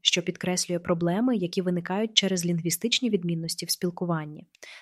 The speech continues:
Така скрутна ситуація часто породжує почуття невдоволення, а також відчуття безсилля перед обличчям нездатності висловитися та задовольнити лінгвістичні очікування. Варто зазначити, що фахівці з іноземних країн часто стикаються з цим явищем.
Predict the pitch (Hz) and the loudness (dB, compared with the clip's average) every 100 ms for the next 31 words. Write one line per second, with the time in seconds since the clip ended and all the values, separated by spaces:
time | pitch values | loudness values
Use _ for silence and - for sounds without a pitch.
0 | - 220 302 - 254 233 226 240 233 180 | -4 0 2 4 2 4 4 4 4 4
1 | 175 175 196 180 208 240 - 262 185 175 | 2 2 0 2 2 2 0 0 4 4
2 | 185 226 226 185 175 - 170 175 170 170 | 6 4 2 0 -2 0 2 2 2 2
3 | 160 160 160 160 165 - - 175 170 214 | 4 2 0 -4 -10 -10 -4 -4 0 2
4 | 277 220 214 180 190 180 175 - - 185 | 4 2 0 -2 0 2 4 4 4 4
5 | 170 160 175 - - - - 185 180 175 | 4 2 -4 -14 -20 -20 2 6 6 6
6 | 175 233 247 220 185 180 170 180 233 214 | 6 4 4 2 4 4 4 4 4 0
7 | - 190 175 170 180 165 160 185 - 247 | 0 0 2 2 2 4 2 2 -2 -2
8 | 247 180 170 165 170 170 175 233 247 185 | 0 2 4 4 4 4 4 2 4 4
9 | 156 165 - 185 - 190 185 190 175 156 | 2 0 2 2 2 2 4 4 4 -2
10 | 151 156 156 - - - - 190 190 175 | -8 -10 -12 -14 -18 -4 6 6 6 4
11 | 170 180 233 262 233 220 - 175 170 180 | 4 2 2 2 0 0 0 -2 -2 0
12 | 170 196 180 175 170 175 175 170 - 170 | 4 4 6 6 4 4 2 0 0 2
13 | 175 247 240 190 185 170 - 175 180 175 | 4 4 4 2 0 -2 -4 0 2 2
14 | 175 160 - 190 180 165 156 147 - - | 2 0 2 2 4 2 2 0 0 -4